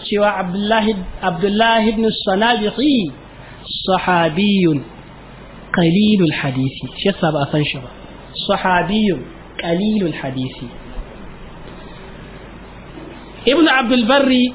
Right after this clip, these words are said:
ya yi kangamat, ya sharbi maganar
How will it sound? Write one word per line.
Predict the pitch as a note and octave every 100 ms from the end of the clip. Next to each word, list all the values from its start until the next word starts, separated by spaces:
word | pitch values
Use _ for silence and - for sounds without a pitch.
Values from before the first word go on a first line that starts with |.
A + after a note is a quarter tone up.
| G3+
ya | A#3 C4
yi | B3+
kangamat, | - B3+ B3+ B3 B3 A#3 - - - - - -
ya | A3+ C4
sharbi | - G#3+ F3 G#3+ A#3 A3+ A3 - - - - -
maganar | E3+ F#3+ G3 A#3 A3